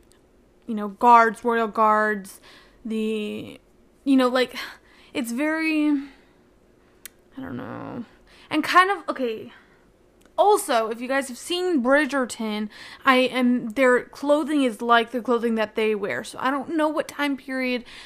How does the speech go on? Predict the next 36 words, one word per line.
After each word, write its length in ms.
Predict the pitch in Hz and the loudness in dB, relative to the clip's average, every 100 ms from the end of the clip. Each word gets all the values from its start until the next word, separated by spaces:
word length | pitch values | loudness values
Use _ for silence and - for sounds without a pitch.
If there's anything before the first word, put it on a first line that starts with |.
| - | -12
Bridgerton 600 | 208 302 285 294 - 254 | -2 -2 0 -4 -4 -4
is 140 | 233 220 | -4 -2
held 240 | 233 226 | -4 -2
in, 160 | 226 220 | -4 -4
but, 240 | 226 - | -4 -4
like, 200 | 226 214 | -6 -4
that's 280 | - 240 240 | 2 2 0
the 180 | - 285 | -6 -4
exact 520 | 240 196 220 220 214 | -4 -2 0 0 -2
same, 360 | - 247 220 220 | -8 -6 -4 -4
like, 180 | 202 - | -8 -10
clothing 400 | 240 226 240 262 | -6 -4 -2 -4
that 160 | 277 | -4
they 80 | 277 | -6
wear 160 | 262 269 | -4 -4
for, 120 | 254 | -6
like, 160 | 220 | -8
the 100 | 208 | -8
women, 400 | 196 208 247 277 | -8 -4 -2 -2
you 80 | 262 | -2
know, 140 | 240 226 | -2 -2
where 160 | 214 | -4
it's, 160 | 196 - | -6 -6
like, 200 | 208 202 _ _ _ - _ - - | -10 -10 _ _ _ -20 _ -20 -12
um, 460 | - 220 147 175 247 _ _ _ _ _ _ _ _ _ _ _ | -6 -6 -6 -12 -14 _ _ _ _ _ _ _ _ _ _ _
like, 260 | 254 226 - | -2 -2 -4
tight 400 | - 262 254 - | 0 2 2 0
fitted 540 | 269 254 254 247 240 - _ - | -2 2 4 2 -2 -12 _ -4
around 300 | 247 240 233 | 0 0 0
the 60 | 220 | -2
bodice 840 | 233 220 220 226 226 220 - - _ _ _ - | 2 4 4 2 -4 -6 -16 -20 _ _ _ -8
or 160 | 240 | -6
the 220 | 220 220 196 208 214 _ _ - | -4 -6 -8 -16 -20 _ _ -14
bosom, 800 | 226 196 247 214 240 233 233 220 - _ | -12 -2 -2 0 -2 -2 -4 -6 -12 _
I 100 | 240 | -14
think 440 | 208 - 226 233 | -12 -10 -10 -12